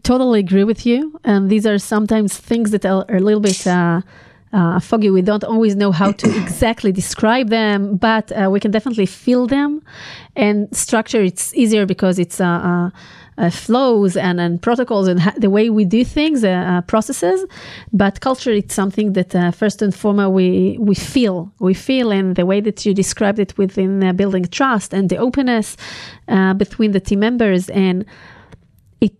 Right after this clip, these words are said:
it sounds that, uh, those th-, things were a little bit, uh, there was lack of those things back then in those days, and that things, uh, it,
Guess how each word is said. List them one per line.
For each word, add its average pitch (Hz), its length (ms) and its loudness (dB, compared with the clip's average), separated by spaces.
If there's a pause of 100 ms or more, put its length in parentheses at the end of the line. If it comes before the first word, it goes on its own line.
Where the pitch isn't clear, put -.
(140)
it - 140 -2
sounds 269 560 0
that, 185 300 2
uh, 185 540 2
those 214 540 0
th-, - 140 -20 (420)
things 247 340 -2
were 208 180 2
a 202 120 0
little 220 180 2
bit, 226 240 -2
uh, 190 460 0 (380)
there 208 120 4
was 208 180 2
lack 226 460 -2 (100)
of 196 160 0
those 185 240 0
things - 600 -4 (440)
back 196 180 0
then 202 260 0
in 196 100 2
those 196 220 2
days, 240 360 0
and 190 300 0
that 214 240 0
things, - 640 -4
uh, 214 140 2
it, 202 360 -2